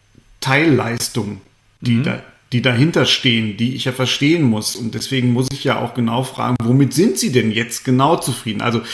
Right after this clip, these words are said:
Speaker 1: damit, wenn ich das befrage, muss für jeden Befragten klar sein,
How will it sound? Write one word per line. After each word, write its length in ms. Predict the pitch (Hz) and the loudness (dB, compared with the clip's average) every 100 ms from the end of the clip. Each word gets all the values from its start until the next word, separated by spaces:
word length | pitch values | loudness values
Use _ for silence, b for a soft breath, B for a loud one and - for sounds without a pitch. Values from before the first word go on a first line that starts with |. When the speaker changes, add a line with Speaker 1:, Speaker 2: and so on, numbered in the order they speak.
| B B B | B B B
Speaker 1:
damit, 320 | 120 123 151 | 2 2 2
wenn 100 | 147 | 2
ich 80 | 226 | 0
das 160 | 208 - | 0 -4
befrage, 680 | 123 - 131 135 190 226 | -6 -4 0 2 2 2
muss 260 | 202 - - | 0 0 -4
für 180 | - 110 | -4 -4
jeden 800 | 104 117 151 185 202 208 214 - | 2 4 4 4 0 -2 -6 -6
Befragten 840 | 117 - - 117 156 - 160 151 | -6 -6 -4 -2 -2 -6 -8 -8
klar 360 | - 120 113 147 | -4 -2 -2 -2
sein, 400 | 151 165 185 | -2 -2 -2